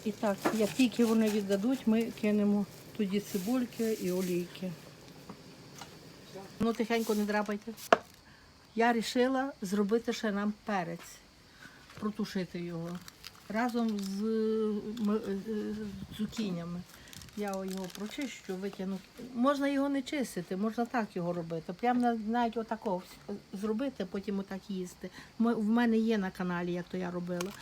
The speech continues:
Воно дуже смачне, так роблять італійці. Але я його прочищу, розріжу пополам і кину ту-, до, до нього ще трошечки моркви, цибульки і цукінів. Отак.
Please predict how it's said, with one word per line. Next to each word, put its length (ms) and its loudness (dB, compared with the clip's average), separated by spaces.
Воно 120 4
дуже 260 4
смачне, 320 0
так 200 -2
роблять 300 2
італійці. 540 0
Але 200 2
я 140 2
його 180 4
прочищу, 560 -2
розріжу 420 0
пополам 500 -2
і 80 2
кину 340 4
ту-, 100 -4
до, 160 0
до 220 0
нього 400 6
ще 380 -4
трошечки 680 -2
моркви, 800 2
цибульки 840 0
і 400 0
цукінів. 560 -2
Отак. 520 2